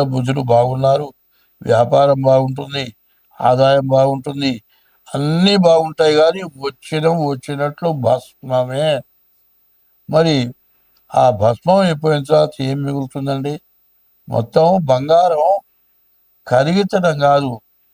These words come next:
తగలబెడతారు. ఎందుకంటే మరి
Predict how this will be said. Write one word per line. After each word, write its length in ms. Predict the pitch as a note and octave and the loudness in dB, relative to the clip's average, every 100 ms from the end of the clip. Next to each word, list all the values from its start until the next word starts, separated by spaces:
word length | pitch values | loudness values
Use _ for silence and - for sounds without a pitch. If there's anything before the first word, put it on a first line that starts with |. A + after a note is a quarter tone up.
| _ _ _ | _ _ _
తగలబెడతారు. 720 | A#2+ C3 G3 F#3 D3 C3 C3 | -2 2 2 0 -2 -2 -2
ఎందుకంటే 460 | A#2+ C3+ D3+ C#3 E3 G3 D3+ - _ _ _ _ _ _ _ | -2 -4 -4 -2 -2 0 -2 -6 _ _ _ _ _ _ _
మరి 280 | C3 C#3+ C#3 | -2 0 0